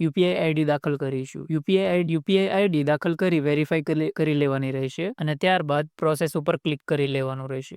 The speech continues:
ત્યાં ક્લિક કરશો એટલે Google Pay ની અંદર તમને પેમેન્ટ માટેની રિક્વેસ્ટ આવશે,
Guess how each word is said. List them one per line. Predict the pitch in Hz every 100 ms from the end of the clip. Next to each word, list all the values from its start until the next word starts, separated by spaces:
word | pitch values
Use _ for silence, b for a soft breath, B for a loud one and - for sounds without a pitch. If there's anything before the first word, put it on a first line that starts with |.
| -
ત્યાં | 165 180
ક્લિક | 190 185
કરશો | - 202 - 156
એટલે | 143 151
Google | 147 147 170 160
Pay | 175
ની | 175 185
અંદર | 170 139 143 175
તમને | 156 165 160 -
પેમેન્ટ | 165 170 175 175
માટેની | 165 165 170
રિક્વેસ્ટ | 160 147 - 151 135
આવશે, | 139 131 160 175